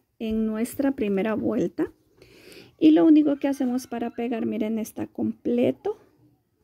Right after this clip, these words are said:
Este y esta que hemos iniciado. Voy a tomar hilo y voy a pegar aquí, pero solo voy a pegar una vareta.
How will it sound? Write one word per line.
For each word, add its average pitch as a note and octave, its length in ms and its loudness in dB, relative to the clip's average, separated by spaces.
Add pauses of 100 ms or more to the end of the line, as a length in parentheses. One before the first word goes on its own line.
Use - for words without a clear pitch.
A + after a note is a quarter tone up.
Este D#4+ 560 -4 (340)
y A3+ 180 2
esta G#3 260 -2
que G#3+ 200 -8
hemos G#3 340 -4
iniciado. B3 680 4 (480)
Voy C#4 240 2
a A4 120 2
tomar B3 300 4
hilo A#3 380 0
y C4 100 2
voy B3 240 4
a B3+ 60 2
pegar B3+ 380 0
aquí, - 360 -2 (160)
pero D#4+ 240 0
solo F4 320 0
voy D#4 160 6
a D4 80 2
pegar A#3 320 -2
una A3 220 2
vareta. C#4+ 380 0